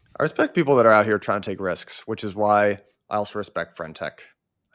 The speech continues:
I think, I mean, at least it's a swing, you know, it's going back to at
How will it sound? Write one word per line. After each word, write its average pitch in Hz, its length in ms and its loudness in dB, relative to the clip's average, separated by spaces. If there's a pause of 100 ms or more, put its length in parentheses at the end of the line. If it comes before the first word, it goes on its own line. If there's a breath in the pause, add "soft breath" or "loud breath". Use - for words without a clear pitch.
I 92 60 -12
think, - 240 -16
I 98 60 -6
mean, 110 240 -8
at 127 60 -10
least 147 260 -8
it's - 80 -16
a 110 40 -12
swing, 80 440 -12 (160)
you 95 60 -14
know, 90 180 -8
it's - 300 -12 (580 soft breath)
going 90 160 -8
back 78 260 -8
to - 140 -12
at 85 100 -20